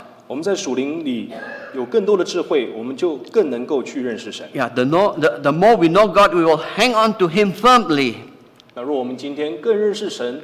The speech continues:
Speaker 1: 我们就能够去更牢牢地抓紧他。
Speaker 2: Yeah, in our life, and we'll never let Him go.
Speaker 1: 那在我们的生活、生命里面，我们就不会放开神。
Speaker 2: Uh, let's go to, uh, to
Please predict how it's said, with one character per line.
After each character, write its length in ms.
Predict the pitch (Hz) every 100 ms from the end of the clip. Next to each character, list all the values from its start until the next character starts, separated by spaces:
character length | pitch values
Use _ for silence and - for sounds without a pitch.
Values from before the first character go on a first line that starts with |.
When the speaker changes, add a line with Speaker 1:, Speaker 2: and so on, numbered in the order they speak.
| -
Speaker 1:
我 80 | 113
们 140 | 120
就 220 | 147 139 - -
能 220 | 120 139
够 180 | 175 147
去 180 | - 156
更 280 | 226 151 107
牢 160 | 120
牢 160 | 143 127
地 80 | 127
抓 180 | 127 117
紧 120 | 98 -
他。 80 | 98
Speaker 2:
Yeah, 180 | 120
in 120 | 139 139
our 180 | 131
life, 380 | 143 175 247 214 - -
and 160 | 147 202
we'll 180 | 277
never 280 | 294 294 233
let 140 | 285 226
Him 220 | 240 214
go. 260 | 185 113 - -
Speaker 1:
那 80 | 117
在 140 | 139 123
我 100 | 123
们 80 |
的 80 | 156
生 220 | 143 180
活、 240 | 165 156 156
生 180 | 196 226
命 180 | 190
里 100 | 139
面， 200 | 123 147 - - -
我 80 | 104
们 120 | 107
就 140 | 117 120
不 140 | 127
会 220 | 123 147 - -
放 140 | 101
开 160 | 98 95
神。 120 | - -
Speaker 2:
Uh, 220 | 117 117 156
let's 160 | 185
go 140 | 170 170
to, 140 | 147
uh, 220 | 143 131 127
to 180 | 135